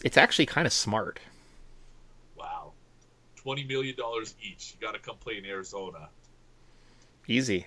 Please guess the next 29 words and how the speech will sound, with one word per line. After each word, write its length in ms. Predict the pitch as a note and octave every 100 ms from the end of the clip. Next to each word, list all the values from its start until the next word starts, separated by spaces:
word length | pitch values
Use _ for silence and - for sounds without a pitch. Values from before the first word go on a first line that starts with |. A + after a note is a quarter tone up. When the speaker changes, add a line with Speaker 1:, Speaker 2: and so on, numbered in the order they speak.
| -
Speaker 1:
Uh, 200 | A2+ A2 -
twenty-five 640 | - A#2 A#2+ A2 A2+ G#2
cups 280 | B2 - -
in 40 | G#2+
a 40 |
row. 300 | A#2 B2 A2+
Let's 340 | G#2+ G#2+ -
go. 440 | - B2+ A#2+ A#2 D3 - - - - - - - - - C#3+
Speaker 2:
Let's 260 | - - - D3
go. 200 | - - - - - - - E3
Speaker 1:
It's 200 | D#3+ -
funny. 300 | B2+ F#2 - -
It, 220 | B2+ - D3
it 60 |
was 140 | C#3 B2
a 40 |
dumb 260 | A#2+ A2+ G#2
joke 300 | G2 F#2 G#2
I 40 |
made 140 | G#2+ G#2
on 100 | G2+
the 100 | F2+
internet. 400 | G2+ F#2+ F#2 G#2
No 140 | G#2+
one 120 | F#2+
picked 280 | - A2 -
up 140 | G2
on 140 | F#2
it. 80 | F#2